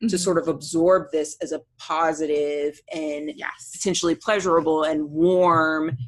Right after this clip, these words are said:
Speaker 1: sort of, you know, information that you wanna take in, um, as opposed to, you know, if you're by the beach in Costa Rica or
Speaker 2: Yeah.
Speaker 1: in a lavender field in France,
Speaker 2: <laughs>
Speaker 1: like,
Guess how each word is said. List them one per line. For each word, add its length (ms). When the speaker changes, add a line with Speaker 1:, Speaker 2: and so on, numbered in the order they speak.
Speaker 1:
sort 280
of, 220
you 80
know, 200
information 680
that 160
you 120
wanna 240
take 340
in, 400
um, 640
as 160
opposed 460
to, 400
you 160
know, 180
if 300
you're 560
by 280
the 100
beach 360
in 100
Costa 260
Rica 360
or 720
Speaker 2:
Yeah. 200
Speaker 1:
in 140
a 80
lavender 420
field 360
in 80
France, 580
Speaker 2:
<laughs> 0
Speaker 1:
like, 340